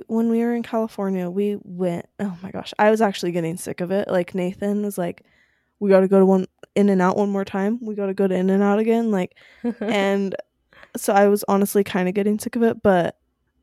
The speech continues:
Speaker 1: like, it's really good. Like, I think
Speaker 2: You
Speaker 1: the
Speaker 2: can't go
Speaker 1: la-,
Speaker 2: wrong.
Speaker 1: the last time I had it, I was like, "Oh, this is really good." <laughs> But, yeah,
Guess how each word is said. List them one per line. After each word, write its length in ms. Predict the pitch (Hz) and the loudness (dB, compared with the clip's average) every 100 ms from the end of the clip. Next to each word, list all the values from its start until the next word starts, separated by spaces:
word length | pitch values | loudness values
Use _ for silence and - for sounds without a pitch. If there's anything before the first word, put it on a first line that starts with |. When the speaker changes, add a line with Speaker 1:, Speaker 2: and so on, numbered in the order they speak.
| - | -4
Speaker 1:
like, 400 | 202 170 - _ _ - | -2 -2 -4 _ _ -12
it's 220 | 196 - | -10 -10
really 220 | 214 - | -8 -8
good. 260 | - - 233 _ - | -8 -12 -14 _ -6
Like, 180 | 214 - | -6 -4
I 100 | 202 | -6
think 260 | 196 202 202 | -4 -4 -6
Speaker 2:
You 40 | - | -2
Speaker 1:
the 60 | |
Speaker 2:
can't 200 | 285 185 | 0 0
go 60 | 180 | 0
Speaker 1:
la-, 140 | 185 | 0
Speaker 2:
wrong. 320 | 175 180 180 185 _ _ _ _ _ | 0 -2 -6 -10 _ _ _ _ _
Speaker 1:
the 100 | - | -6
last 320 | 202 196 196 - | -2 -2 -4 -6
time 160 | 240 | -4
I 60 | 233 | -4
had 240 | 214 190 | -4 -4
it, 100 | 202 | -4
I 60 | - | -6
was 100 | 208 | -10
like, 180 | - - _ | -12 -16 _
"Oh, 240 | 202 185 175 | 0 0 0
this 200 | 180 - | -6 -12
is 140 | - | -16
really 400 | - - 101 - - | -18 -12 -10 -10 -4
good." 200 | 127 - | 0 0
<laughs> 40 | - - - - - - - - _ _ - - - - - | -2 -12 -14 -20 -20 -10 -6 -6 _ _ -14 -12 -12 -14 2
But, 360 | 226 190 127 - _ - - _ _ _ _ _ | 6 6 4 -2 _ -20 -20 _ _ _ _ _
yeah, 380 | - 185 151 175 | -4 -2 -2 -6